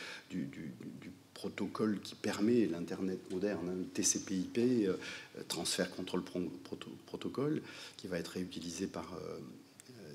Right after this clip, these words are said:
Tim Berners-Lee, notamment en quatre-vingt-neuf. Euh, et l'idée que, euh, euh, il tra-, il doit, euh, faire circuler des informations entre des archipels. Là, on est purement dans la métaphore,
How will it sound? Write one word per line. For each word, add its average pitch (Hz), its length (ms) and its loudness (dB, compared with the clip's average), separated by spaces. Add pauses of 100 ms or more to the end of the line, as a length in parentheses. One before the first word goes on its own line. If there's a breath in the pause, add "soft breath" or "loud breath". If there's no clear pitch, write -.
(100)
Tim - 160 -2
Berners-Lee, 87 540 -2
notamment 82 520 -4
en 76 60 -6
quatre-vingt-neuf. 85 680 -4 (1500 loud breath)
Euh, 90 220 4 (100)
et 135 240 12
l'idée 120 480 8
que, 131 160 2
euh, 110 640 6
euh, 95 400 2 (340)
il 104 140 0
tra-, 104 300 0
il 101 100 0
doit, 104 380 4 (140)
euh, 101 180 -2
faire 95 180 0
circuler 113 480 4
des 95 120 2
informations 101 580 4
entre - 180 4
des 104 160 6
archipels. 104 420 0 (380)
Là, 135 160 6
on 113 220 8
est 127 120 6 (640)
purement 143 400 8
dans 117 120 6
la 107 100 6
métaphore, 101 580 0